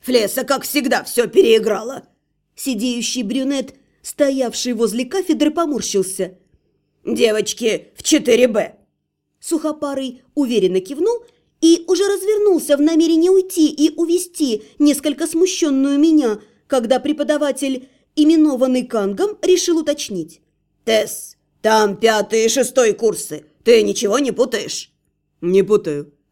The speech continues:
отозвался помощник ректора беззаботно. «Эта милая девушка как раз с шестого». Провожавшая нас тишина была, мягко говоря, удивленной.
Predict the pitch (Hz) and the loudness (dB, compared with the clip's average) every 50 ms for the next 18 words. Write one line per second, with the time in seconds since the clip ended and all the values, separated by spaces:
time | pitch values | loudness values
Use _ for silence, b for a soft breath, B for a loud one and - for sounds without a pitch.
0 | _ 311 311 339 381 339 349 370 359 339 - 381 370 381 370 370 349 339 - 370 | _ -6 -2 -2 -2 0 0 -2 -2 -2 -2 -4 -2 -2 0 0 0 0 0 0
1 | 381 381 381 381 359 370 - - 269 277 285 - 233 311 302 - - 339 311 277 | 0 2 2 2 2 2 0 -2 -2 -2 -2 -2 -2 -2 -2 -2 -4 -6 -4 -4
2 | 285 214 - - 170 160 160 - _ _ _ _ _ _ _ - 202 202 208 226 | -6 -6 -6 -8 -10 -10 -10 -14 _ _ _ _ _ _ _ 0 0 2 2 2
3 | 208 202 202 196 196 190 190 170 214 202 196 190 - - 196 190 170 - - _ | 2 4 4 4 4 2 2 4 2 2 2 0 -2 -2 -2 -2 -2 -4 -8 _
4 | _ - 196 202 240 247 247 226 220 214 208 - - 220 196 202 - - 180 165 | _ -4 0 0 0 0 0 -2 -4 -4 -4 -4 -4 -6 -6 -6 -6 -6 -6 -6
5 | 156 151 139 _ _ _ _ _ _ _ _ _ _ _ _ _ _ _ - 254 | -6 -8 -12 _ _ _ _ _ _ _ _ _ _ _ _ _ _ _ -2 -2
6 | 247 233 240 226 190 240 240 220 - - - 247 233 233 240 240 226 220 226 - | 0 0 0 0 0 0 -2 -2 -4 -4 -2 -2 -2 0 -2 -2 -2 -4 -4 -6
7 | 262 233 - - 254 262 277 269 262 247 B B B B B 247 226 262 254 254 | -8 -8 -6 -4 -4 -4 -4 -4 -6 -10 B B B B B -4 -2 0 2 2
8 | 247 247 247 269 277 269 262 233 226 - 277 226 277 262 277 277 277 277 277 - | 0 0 -2 -2 -2 -2 -2 -2 -2 -2 -2 -2 -2 -2 0 0 0 -2 -2 -2
9 | 302 302 349 381 370 349 339 277 190 165 160 151 151 - _ | -2 0 2 2 2 0 0 -2 -4 -4 -6 -6 -8 -10 _